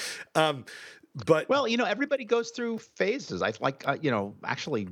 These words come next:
Speaker 2: uh, Merlin, again, not to name check him again, but he had been,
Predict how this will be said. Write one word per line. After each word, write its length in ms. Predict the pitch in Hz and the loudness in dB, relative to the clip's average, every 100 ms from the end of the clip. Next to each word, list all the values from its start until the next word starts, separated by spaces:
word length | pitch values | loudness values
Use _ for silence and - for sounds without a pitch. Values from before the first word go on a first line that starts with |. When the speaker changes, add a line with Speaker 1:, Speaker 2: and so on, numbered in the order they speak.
| 92 - | -10 -4
Speaker 2:
uh, 40 | |
Merlin, 520 | 101 117 151 92 92 | 0 0 0 -2 -6
again, 240 | - 104 85 | -4 -2 0
not 160 | 90 - | 0 0
to 80 | |
name 200 | 87 92 | 0 0
check 200 | 90 98 | 0 -2
him 100 | 90 | -2
again, 240 | 85 127 117 | 0 0 0
but 120 | 73 | 0
he 100 | 151 | 0
had 100 | 175 | 0
been, 160 | - | 0